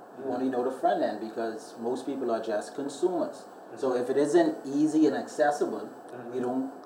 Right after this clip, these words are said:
Speaker 1: do it.
Speaker 2: Right.
Speaker 1: But it is a lot cheaper
Speaker 2: Mm-hmm.
Speaker 1: if you are your own custodian of your own cryptocurrency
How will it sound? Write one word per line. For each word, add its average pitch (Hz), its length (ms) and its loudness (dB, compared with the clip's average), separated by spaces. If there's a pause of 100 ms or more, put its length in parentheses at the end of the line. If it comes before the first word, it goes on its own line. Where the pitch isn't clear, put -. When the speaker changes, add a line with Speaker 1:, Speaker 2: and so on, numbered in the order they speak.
Speaker 1:
do 208 180 8
it. - 140 2 (480)
Speaker 2:
Right. 98 280 0 (120)
Speaker 1:
But 131 320 8 (480)
it 135 100 2
is 131 360 2
a 127 80 4
lot 131 320 2
cheaper - 500 6 (440)
Speaker 2:
Mm-hmm. 120 260 -8 (880)
Speaker 1:
if 127 320 -6
you 127 400 -4 (800)
are 127 140 4
your 127 260 4
own 139 280 2
custodian 170 800 4 (320)
of 117 300 -4
your 113 260 2 (160)
own 120 180 -6
cryptocurrency 135 800 0